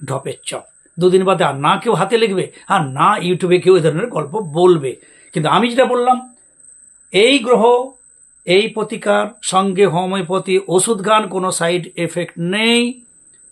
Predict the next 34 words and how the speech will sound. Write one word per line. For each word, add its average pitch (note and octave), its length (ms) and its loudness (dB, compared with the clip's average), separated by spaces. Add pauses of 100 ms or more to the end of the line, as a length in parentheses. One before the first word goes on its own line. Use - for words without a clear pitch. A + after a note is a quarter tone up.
(180)
সঙ্গে D#3+ 300 -4
এই C#3+ 340 -8 (380)
টোটকা D#3 320 -6
নিয়ম, F3+ 300 -6
মেডিটেশন C#3 520 -8
পাওয়ার A#2+ 320 -12
করুন, A#2 300 -16 (560)
করে D3+ 220 -4
তো F#3 80 -8
দেখুন, E3 360 -8
আপনাকে D3+ 320 -12
তো D#3+ 100 -8
ভালো D3 320 -8
হতেই B3 320 -2
হবে A3+ 160 2
দাদা, G3+ 320 -2 (420)
আমার F3+ 240 0
বোন। F3+ 320 -4 (400)
সুতরাং A3 280 -2 (260)
এ G#3+ 160 6
ভালো C4+ 220 4
হতে C#4 160 2
গেলে C4 120 2
আপনাকে, F#3+ 440 -2 (540)
দেখুন, A3 180 0
পাগলও D#3+ 540 0
নিজের C4+ 280 0
যখন G3+ 180 -4
ভালো D#3 280 -2
বুঝে, D#3 320 -6 (160)
আমরা G#3+ 280 -4
কেন D#3+ 180 -8
বুঝবো B2 380 -16
না? - 120 -20